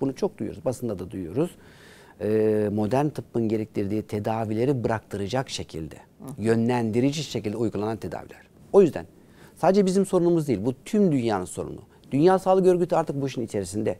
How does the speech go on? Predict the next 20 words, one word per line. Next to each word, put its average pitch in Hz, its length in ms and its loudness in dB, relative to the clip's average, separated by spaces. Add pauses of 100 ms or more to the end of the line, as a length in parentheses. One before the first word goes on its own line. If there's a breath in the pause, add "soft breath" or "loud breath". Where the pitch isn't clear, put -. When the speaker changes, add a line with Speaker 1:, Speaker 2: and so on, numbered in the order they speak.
Speaker 1:
ve 117 120 -2
Dünya 143 220 0
Sağlık 135 260 -2
Örgütü 117 280 -4
bunu 120 140 -4
kabul 95 200 -4
etmiş 131 320 -2
durumda. 82 320 -8 (420 loud breath)
Avrupa 170 360 6
Birliği, 156 460 4 (160)
e, 131 220 2
Dünya 151 220 2
Sağlık 143 220 0
Örgütü 143 160 -2
işbirliği 143 360 0
yapılan 135 340 2
bir 135 80 -2 (120)
Cambrella 127 420 0
çalışması 110 500 -8
var. - 220 -16